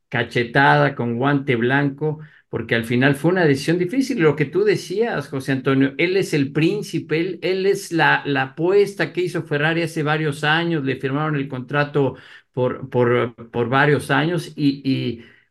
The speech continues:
pues, resulta que es muy rápido, es muy bueno, pero se pone presión y comete errores. Carlos Sainz ya no tiene nada que perder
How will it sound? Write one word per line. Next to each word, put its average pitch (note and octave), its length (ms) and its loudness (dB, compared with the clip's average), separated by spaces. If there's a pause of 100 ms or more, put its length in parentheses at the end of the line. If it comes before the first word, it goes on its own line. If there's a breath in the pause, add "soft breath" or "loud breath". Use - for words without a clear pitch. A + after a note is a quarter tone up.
pues, B2+ 160 0
resulta D3+ 500 0
que B2 80 -4
es A2 120 -10
muy G3+ 440 6
rápido, C3+ 640 0
es E3+ 240 -2
muy G#3+ 200 2
bueno, E3 440 -2 (300 soft breath)
pero G2+ 200 -6
se G#2+ 120 -6
pone F3 280 0
presión C#3+ 520 0
y C3 120 0
comete C#3 380 2
errores. A3 480 0
Carlos G#3+ 340 2
Sainz G#3+ 200 0
ya G#3 100 4
no G#3 160 -4
tiene G#3 180 0
nada G#3 200 0
que G#3 120 2
perder G3 540 -2